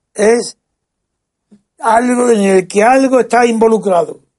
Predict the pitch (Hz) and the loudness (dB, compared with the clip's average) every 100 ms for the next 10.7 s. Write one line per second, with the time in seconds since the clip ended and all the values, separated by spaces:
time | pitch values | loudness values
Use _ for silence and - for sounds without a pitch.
0 | - 156 147 139 214 214 151 _ _ _ | -20 -12 -10 -8 -8 -8 -14 _ _ _
1 | _ _ _ _ _ _ _ _ _ _ | _ _ _ _ _ _ _ _ _ _
2 | _ _ _ _ - 165 - 269 254 254 | _ _ _ _ -4 -2 0 -2 0 -4
3 | 233 180 220 262 - 269 285 208 190 226 | -2 -4 -2 -2 -2 -4 -2 -4 -8 -8
4 | 247 - 240 226 277 269 269 269 269 220 | -8 -4 -2 2 2 2 0 -4 -6 -8
5 | 202 180 240 254 240 208 - 269 240 247 | -10 -6 -4 -2 -4 -4 -2 -2 0 -4
6 | 247 _ _ - 233 214 208 190 208 277 | -6 _ _ -4 0 0 0 -2 -2 -2
7 | 294 294 _ _ _ _ _ _ _ _ | -2 -8 _ _ _ _ _ _ _ _
8 | _ _ _ - 165 190 254 - 214 240 | _ _ _ -6 -2 0 -2 -4 -4 -2
9 | 220 185 139 - _ _ _ _ _ _ | -2 -2 -6 -12 _ _ _ _ _ _
10 | - 160 143 175 233 277 262 | -14 -10 -10 -10 -10 -10 -14